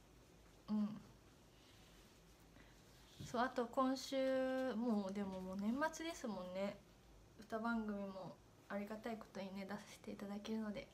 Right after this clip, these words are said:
頑張ります。そう、二十七日にはエムステウルトラスーパーライブもあります。そう、シングアウトとありがちな恋愛を披露します。そう、嬉しいんですよ、ありがちな恋愛が披露できるのが。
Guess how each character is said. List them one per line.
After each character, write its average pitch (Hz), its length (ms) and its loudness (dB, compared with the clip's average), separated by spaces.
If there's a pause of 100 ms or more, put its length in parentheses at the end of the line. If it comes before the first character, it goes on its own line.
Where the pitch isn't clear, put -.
頑 190 160 -6
張 202 100 -2
り 214 80 0
ま 233 280 2
す。 - 100 -12 (240)
そ - 80 -4
う、 - 80 -6 (240)
二 226 140 4
十 220 120 0
七 202 280 4
日 226 320 0
に 233 160 2
は 254 340 8
エ 202 80 0
ム 214 160 0
ス - 100 -10
テ 226 180 0
ウ 208 180 -2 (180)
ル 214 120 0
ト 240 140 4
ラ 247 200 6
ス - 160 -8
ー 220 120 -6
パ 226 100 0
ー 220 80 0
ラ 226 100 2
イ - 20 0
ブ 214 60 -6 (120)
も - 60 -8
あ - 100 -8
り 147 100 -8
ま 202 120 -6 (180)
す。 - 180 -16 (920)
そ 226 140 0
う、 214 60 -2
シ 240 180 2
ン 247 80 4
グ 254 80 4
ア 262 120 6
ウ 247 60 0
ト 214 120 -4
と 202 180 -4
あ 196 80 2
り 208 100 0
が 240 120 0
ち 240 140 -6
な 233 160 2
恋 226 260 2
愛 226 260 0 (340)
を 208 240 -2
披 214 160 -2
露 196 120 -2 (220)
し - 140 -14
ま 190 160 -8
す。 - 140 -18 (480)
そ 240 180 0
う、 226 40 8
嬉 269 200 6
し 320 140 -2
い - 20 -4
ん 302 60 -2
で 277 100 4
す 269 120 -4
よ、 240 60 2
あ 226 60 6
り 226 120 2
が 226 100 0
ち 226 140 -6
な 226 120 2
恋 226 220 2
愛 226 160 2
が 226 80 0
披 226 160 -4
露 220 160 2
で 208 100 0
き 214 160 -4
る 202 120 -4
の 196 160 -4
が。 202 180 -2